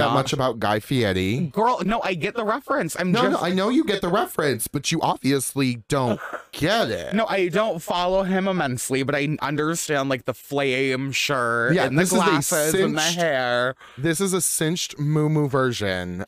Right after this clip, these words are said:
Speaker 2: of
Speaker 1: It's
Speaker 2: Guy Fieri's shirt.
Speaker 1: just interesting.
Speaker 2: This, Petunia's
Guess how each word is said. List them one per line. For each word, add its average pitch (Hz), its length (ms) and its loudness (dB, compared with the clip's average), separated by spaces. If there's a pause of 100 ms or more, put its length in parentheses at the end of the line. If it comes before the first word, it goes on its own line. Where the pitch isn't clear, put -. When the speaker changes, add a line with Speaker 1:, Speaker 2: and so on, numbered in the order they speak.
Speaker 2:
of 120 140 2
Speaker 1:
It's 117 80 -10
Speaker 2:
Guy 117 180 0
Fieri's 107 460 -2
shirt. - 240 2
Speaker 1:
just - 180 -6
interesting. 92 920 -6 (100)
Speaker 2:
This, 185 400 -2 (360)
Petunia's 226 640 0